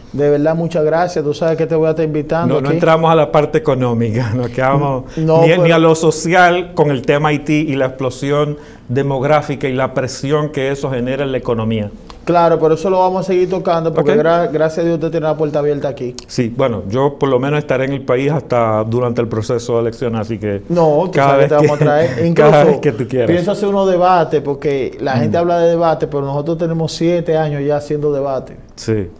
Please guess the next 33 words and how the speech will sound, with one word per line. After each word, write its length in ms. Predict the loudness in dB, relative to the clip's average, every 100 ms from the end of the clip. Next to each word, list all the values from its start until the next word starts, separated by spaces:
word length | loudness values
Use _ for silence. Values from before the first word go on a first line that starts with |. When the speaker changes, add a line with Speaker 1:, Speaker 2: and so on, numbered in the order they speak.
| -20 -20 -18
Speaker 1:
Si-, 220 | -6 -4
hace 320 | 0 -2 -2
siete 340 | -2 -2 -2 0
años 300 | 0 -2 -4
hemos 160 | -2
hecho 120 | 0 2
Speaker 2:
Sí. 40 |
Speaker 1:
debate 320 | 2 2 -2
presidencial, 1080 | -2 -4 -2 -4 -2 0 0 2 0 -2 -6 -14 -20 -8
debate 400 | -4 2 0 2
de 120 | 0 2
los 120 | 2
jóvenes, 500 | 2 4 4 4 0
mucho 260 | -4 -2
debate 380 | -2 0 -2 -2
Speaker 2:
Sí, 60 | -4
sí, 60 | -4
sí. 40 |
Speaker 1:
interesante. 520 | -2 -2 -4 -6 -10 -16 -16
Speaker 2:
Sí, 60 | -6
Speaker 1:
Vamos 100 | -2
Speaker 2:
sí. 20 |
Speaker 1:
a 40 | -2
hacer 80 | -2
un 60 | 0
debate 280 | 2 0
contigo 460 | -2 -2 -2 0 0
y 60 | 0
con, 240 | -2 -4
y 100 | -6
con 200 | -6 -6
otra 220 | -4 -2 -2
persona. 500 | -4 -4 -4 -4